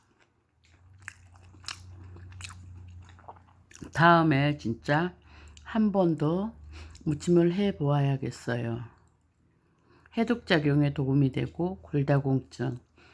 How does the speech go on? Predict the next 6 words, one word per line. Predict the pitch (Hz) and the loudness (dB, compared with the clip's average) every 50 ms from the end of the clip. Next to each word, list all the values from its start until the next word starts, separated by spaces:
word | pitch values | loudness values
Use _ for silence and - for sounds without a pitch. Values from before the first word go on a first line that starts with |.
| - - - - _ _ _ | -20 -20 -20 -20 _ _ _
비염 | - 202 202 208 208 202 196 202 202 214 220 226 226 - _ _ - | 0 2 4 4 4 4 4 4 2 0 0 -2 -4 -8 _ _ 0
예방 | 131 139 139 143 139 147 147 151 160 151 | 2 4 4 4 4 2 2 2 2 0
개선에 | - 151 147 143 - 160 165 165 170 170 | 0 -2 -2 0 0 2 2 2 2 2
도움이 | 165 151 143 143 147 147 143 135 | 0 2 2 4 4 4 4 2
되는 | - 127 123 127 143 165 202 254 269 - _ _ _ _ _ _ _ _ _ _ _ _ _ _ _ _ _ - | 0 -2 -2 0 0 0 0 -2 -4 -8 _ _ _ _ _ _ _ _ _ _ _ _ _ _ _ _ _ -8
독고마리 | 156 147 - _ 180 180 170 151 135 131 120 117 127 120 120 | -8 -8 -8 _ -2 2 4 4 4 2 0 -2 -4 -4 -8